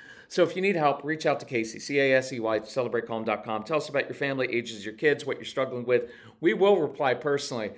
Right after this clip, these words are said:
and we'll give you ideas and strategies and tips and insight that you need. And if you're interested in any of our programs, Casey can put together a custom package within your budget.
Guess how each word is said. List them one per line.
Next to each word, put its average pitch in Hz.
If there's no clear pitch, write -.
and 117
we'll 160
give 190
you 170
ideas 131
and 110
strategies 127
and 104
tips 151
and 107
insight 143
that -
you 123
need. 123
And 135
if 127
you're 127
interested 160
in 151
any 143
of 139
our 131
programs, 139
Casey 151
can 135
put 131
together 120
a 107
custom 131
package 139
within 113
your 104
budget. 147